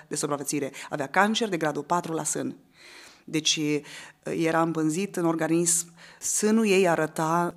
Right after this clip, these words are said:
groaznic, nu te puteai uita, era totul i-, intrat în interior și mâncat. Dacă te uitai, te apuca groaza. În această situație,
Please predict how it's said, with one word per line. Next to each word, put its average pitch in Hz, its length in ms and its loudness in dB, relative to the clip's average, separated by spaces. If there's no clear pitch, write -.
groaznic, 151 600 -4
nu 190 140 -2
te 170 120 -2
puteai 156 240 -2
uita, 156 480 -2
era 151 200 0
totul 185 380 -4
i-, 165 320 -2
intrat 165 460 -4
în 170 140 0
interior 156 500 0
și - 120 -8
mâncat. 147 500 -8
Dacă 156 220 -2
te 147 100 -4
uitai, 151 560 -2
te 156 60 -10
apuca 151 300 -4
groaza. - 380 -4
În 180 280 -2
această 175 340 0
situație, 165 1040 0